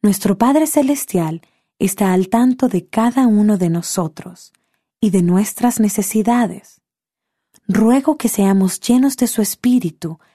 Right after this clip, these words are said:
al participar en los asuntos de esta, la Conferencia General Semestral número ciento setenta y ocho".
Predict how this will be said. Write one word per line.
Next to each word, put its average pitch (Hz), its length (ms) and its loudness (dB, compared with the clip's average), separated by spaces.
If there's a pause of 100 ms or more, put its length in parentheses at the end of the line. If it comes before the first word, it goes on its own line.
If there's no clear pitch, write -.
(220)
al 196 140 0
participar 196 680 0
en 262 100 4
los 262 180 0
asuntos 190 580 0
de 175 280 0
esta, 233 400 -4 (380)
la 196 140 0
Conferencia 190 640 0
General 240 460 2
Semestral 196 720 -2 (340)
número 185 340 2
ciento 240 460 0
setenta 214 520 0
y 185 100 0
ocho". 165 420 -12